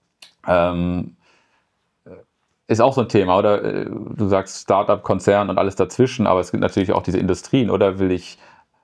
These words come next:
aus Fintech raus oder rein, Pharma raus oder rein? Das ist auch mal so ein, äh, Thema. Und, äh, äh, auch wenn du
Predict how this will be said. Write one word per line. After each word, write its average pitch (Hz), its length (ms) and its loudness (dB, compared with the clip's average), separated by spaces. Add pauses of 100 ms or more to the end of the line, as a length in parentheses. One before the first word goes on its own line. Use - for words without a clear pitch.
aus - 160 -2
Fintech 104 400 0
raus 104 280 0
oder 98 240 0
rein, 98 340 2
Pharma 98 380 -2
raus 101 340 2
oder 98 260 0
rein? 95 380 0
Das 90 160 -4
ist 98 100 -6
auch 92 160 0
mal 95 140 0
so 92 140 0
ein, 90 160 -4
äh, 90 220 -2
Thema. 87 420 0
Und, 90 280 -4
äh, 87 220 0 (420)
äh, - 120 0
auch 90 340 -2
wenn 98 320 0
du 101 200 -2